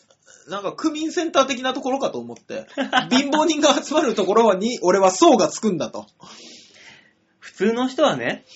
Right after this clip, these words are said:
Speaker 2: 椿山荘でご飯食べましょうって言われたらね、ボケだったらね、
Speaker 1: うん。
Speaker 2: あ、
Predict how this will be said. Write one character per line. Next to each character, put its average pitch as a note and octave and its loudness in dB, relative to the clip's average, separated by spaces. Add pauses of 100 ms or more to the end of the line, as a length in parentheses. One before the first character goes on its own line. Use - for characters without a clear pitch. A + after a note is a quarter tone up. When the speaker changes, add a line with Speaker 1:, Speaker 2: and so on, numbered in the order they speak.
(180)
Speaker 2:
椿 G3+ -2
山 C4+ 2
荘 F3+ -2
で C3+ -2
ご C3 -6
飯 G#3+ -4
食 C#3 -8
べ C#3+ -2
ま C#3 -4
し D3+ -12
ょ D3 -6
う C3 -8
っ - -10
て B2 -8
言 - -2
わ A#2 -2
れ A#2 -8
た B2 -2
ら G#2 -6
ね、 A2+ -8
ボ D#3+ 2
ケ E4 2
だ D4+ 6
っ - -2
た A#2+ -2
ら G2+ -4
ね、 A2+ -6 (180)
Speaker 1:
う D4 6
ん。 D#4 10
Speaker 2:
あ、 A#3+ 4